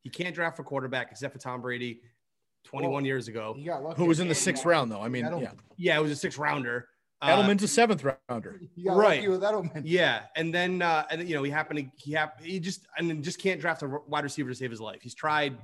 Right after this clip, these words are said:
Speaker 1: can't do it. But he doesn't need, like, they go out and acquire all of these offensive weapons. So I see. So here, here's what I heard. I heard that if they're gonna
Speaker 3: Offensive weapons or offensive
Speaker 2: Weapons.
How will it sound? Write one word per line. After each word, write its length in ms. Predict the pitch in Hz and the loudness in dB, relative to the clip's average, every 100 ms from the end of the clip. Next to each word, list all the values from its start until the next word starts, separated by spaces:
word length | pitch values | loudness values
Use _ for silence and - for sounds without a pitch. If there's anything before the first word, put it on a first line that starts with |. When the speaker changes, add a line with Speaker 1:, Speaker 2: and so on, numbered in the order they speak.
| - | -12
Speaker 1:
can't 220 | 147 127 | -12 -8
do 160 | 120 117 | -6 -6
it. 180 | 113 - _ _ _ _ _ _ | -6 -12 _ _ _ _ _ _
But 180 | 208 160 | 4 4
he 140 | 175 | 4
doesn't 220 | 202 208 208 | 6 6 4
need, 360 | 220 220 160 | 0 -6 -8
like, 160 | 185 147 | -6 -2
they 60 | 160 | 0
go 160 | 180 | 4
out 120 | 196 | 4
and 100 | 185 | 4
acquire 420 | 170 165 170 170 139 | -2 -2 2 2 2
all 240 | 151 156 | 0 0
of 80 | 147 | 0
these 220 | 139 117 | -2 -2
offensive 400 | 135 143 143 127 | -6 -4 -6 -4
weapons. 420 | 123 147 123 104 - | -4 -4 -6 -10 -8
So 500 | 139 123 113 110 - _ _ _ | -4 -4 -4 -6 -10 _ _ _
I 140 | 151 143 | -6 -6
see. 400 | - 190 233 - _ _ | -8 -4 -4 -6 _ _
So 120 | 196 | 2
here, 160 | 226 233 | 2 2
here's 300 | 196 254 214 | 2 2 2
what 80 | |
I 100 | 160 135 | 2 2
heard. 200 | 120 - | -2 -2
I 100 | 175 | 0
heard 480 | 196 208 190 143 143 - _ _ | 2 4 2 0 -14 -18 _ _
that 460 | 147 151 131 131 127 | 0 0 0 -8 -12
if 160 | 160 - | -12 -2
they're 100 | 160 | 6
gonna 160 | 185 196 | 8 8
Speaker 3:
Offensive 320 | 262 233 160 | 4 2 2
weapons 640 | 135 151 190 262 277 233 | 4 4 4 0 0 2
or 120 | 165 | 4
offensive 600 | 139 160 180 170 156 160 131 | 4 4 2 0 2 2 2
Speaker 2:
Weapons. 420 | 110 - - | -4 -16 -20